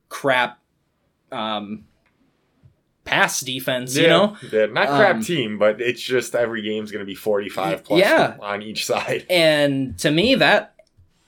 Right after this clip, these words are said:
Speaker 1: you're, that's not winning football in the playoffs. You'll be able to get to the playoffs with some high, high, uh, octane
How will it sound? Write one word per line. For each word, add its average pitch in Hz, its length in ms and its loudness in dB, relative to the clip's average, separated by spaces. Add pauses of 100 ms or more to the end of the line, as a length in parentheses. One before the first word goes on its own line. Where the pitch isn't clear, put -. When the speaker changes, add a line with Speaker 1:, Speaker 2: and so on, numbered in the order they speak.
(160)
Speaker 1:
you're, 175 300 2
that's 151 400 2
not 175 200 4
winning 147 220 0
football 107 360 0
in 104 40 -6
the 92 80 -8
playoffs. 104 540 0
You'll 320 100 4
be 370 80 4
able 349 140 4
to - 20 4
get 196 300 -2
to 151 80 -6
the 110 100 -6
playoffs 113 640 0
with 110 140 -6
some 110 200 -6
high, 117 460 0 (480)
high, 151 280 4
uh, 120 160 2
octane 131 440 0